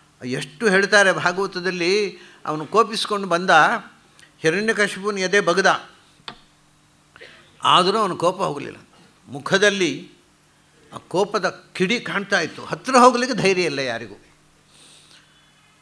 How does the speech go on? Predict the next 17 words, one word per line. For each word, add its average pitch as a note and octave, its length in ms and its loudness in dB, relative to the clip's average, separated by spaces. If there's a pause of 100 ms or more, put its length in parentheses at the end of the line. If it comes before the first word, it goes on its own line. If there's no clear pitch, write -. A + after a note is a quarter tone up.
(1400)
ಆ E3+ 260 6
ಕೋಪ A#3+ 400 2 (1500)
ನಿಜವಾದ A3 300 2
ಕೋಪ A#3 300 4
ಅಲ್ಲ, F3 240 2
ಅದು A#2 320 -8 (640)
ಅವನನ್ನು D#3 340 -6
ಸ್ತೋತ್ರ A#3 500 0
ಮಾಡುವ F3+ 240 0
ಒಂದು C#3 160 -4
ಮಾತಿದೆ, C#3+ 380 -6
"ಅಭಕ್ತ D#3 520 0
ಜನ F3 300 -2
ಸಂಹಾರಿ", D#3+ 840 -2 (200)
ಅಂದರೆ D3+ 400 -2 (200)
ಭಕ್ತಾನಾಂ E3 720 2
ಅಭಯಪ್ರದಃ. C#3 800 0